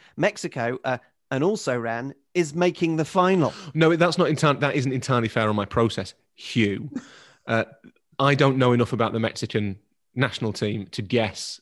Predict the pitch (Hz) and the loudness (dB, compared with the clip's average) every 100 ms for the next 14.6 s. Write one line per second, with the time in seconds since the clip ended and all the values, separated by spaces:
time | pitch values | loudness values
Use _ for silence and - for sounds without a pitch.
0 | _ - 107 - 113 107 104 _ - - | _ -8 -8 -6 -4 -4 -4 _ -14 -14
1 | _ - 117 107 - 113 90 117 - 113 | _ -4 -2 -2 -2 -4 -4 -8 -2 0
2 | 117 - 123 110 104 101 101 95 - - | 0 0 0 0 0 -2 -4 -4 -8 -8
3 | 104 - 131 107 101 110 107 107 - 104 | -8 -2 -2 0 -2 -2 -4 -4 -4 -4
4 | 104 110 104 107 113 104 - 110 101 - | -2 -2 -2 -2 -2 -4 -6 -6 -4 -4
5 | - 113 104 104 - 110 - 107 98 107 | -6 -6 -4 -4 -2 -4 -2 -6 -4 -6
6 | 104 - 113 92 - - - - - - | -6 -2 -2 -2 -14 -20 -20 -20 -20 -20
7 | _ _ _ _ - 117 139 127 139 127 | _ _ _ _ -4 -2 0 2 4 6
8 | 120 110 110 - 117 107 - 123 113 110 | 4 2 0 -2 -4 -4 -2 -2 -2 -6
9 | - 104 98 104 110 107 - - 98 123 | -6 -6 -6 -4 -2 -2 -4 -8 -2 0
10 | 123 - 113 90 - 139 135 123 113 113 | 0 -6 -10 -4 0 2 2 0 -2 -2
11 | 107 101 90 107 107 101 104 98 104 - | -2 -2 -4 -4 -4 -4 -6 -4 -6 -6
12 | - - _ _ _ _ _ - 117 123 | -12 -12 _ _ _ _ _ -12 -2 0
13 | 120 117 123 110 104 - 104 101 95 98 | 2 0 0 -2 -4 -4 -4 -4 -6 -6
14 | 95 - 98 107 107 113 | -8 -8 -8 -4 -2 -2